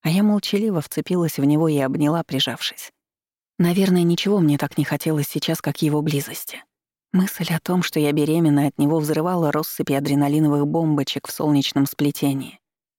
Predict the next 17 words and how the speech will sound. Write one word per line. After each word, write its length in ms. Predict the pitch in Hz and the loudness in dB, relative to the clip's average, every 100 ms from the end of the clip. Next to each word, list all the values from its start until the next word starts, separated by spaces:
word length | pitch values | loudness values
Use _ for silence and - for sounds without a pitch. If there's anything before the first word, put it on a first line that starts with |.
| _ _ _ _ _ | _ _ _ _ _
И 60 | 208 | -2
я 140 | 214 | 0
пережидала, 640 | 202 196 185 190 202 170 147 | 0 -2 0 0 0 0 -2
затаив 400 | 151 151 147 147 | -4 -4 -4 -4
дыхание. 560 | 147 151 156 160 - _ _ _ _ _ _ _ _ _ | -4 -6 -8 -12 -20 _ _ _ _ _ _ _ _ _
Эта 180 | 202 196 | -2 2
новость 380 | 202 208 185 - | 4 4 0 -2
взбудоражила 840 | 160 160 165 165 185 202 180 147 | -4 -2 0 0 0 0 0 -2
и 120 | 143 | 0
наверняка 520 | 156 160 170 180 - 196 | 2 2 2 0 2 2
несла 340 | 160 - 170 | 2 0 -2
за 100 | 156 | -2
собой 280 | - 156 156 | -2 -2 0
много 420 | 165 196 202 170 | 2 2 2 0
всяких 480 | - 180 180 170 - | -2 -4 -2 -2 -6
стремительных 720 | - 147 170 - 151 147 - | -2 0 2 2 0 0 0
перемен, 580 | 175 170 180 185 143 | 0 2 4 2 -2